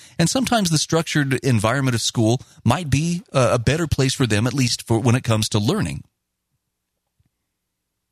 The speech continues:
But you think about the school experience that most of us had,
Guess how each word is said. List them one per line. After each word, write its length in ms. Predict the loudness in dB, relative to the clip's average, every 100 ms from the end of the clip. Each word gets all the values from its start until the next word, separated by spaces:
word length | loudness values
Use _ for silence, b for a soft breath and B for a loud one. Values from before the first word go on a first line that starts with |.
| _ _ _ _ _ _ _ _ _ _
But 120 | 0
you 80 | 2
think 220 | 0 0
about 200 | 0 0
the 60 | -2
school 300 | -2 0 0
experience 460 | 0 0 0 0 -2
that 100 | 0
most 220 | 0 0
of 80 | -2
us 100 | 0
had, 340 | 0 0 -2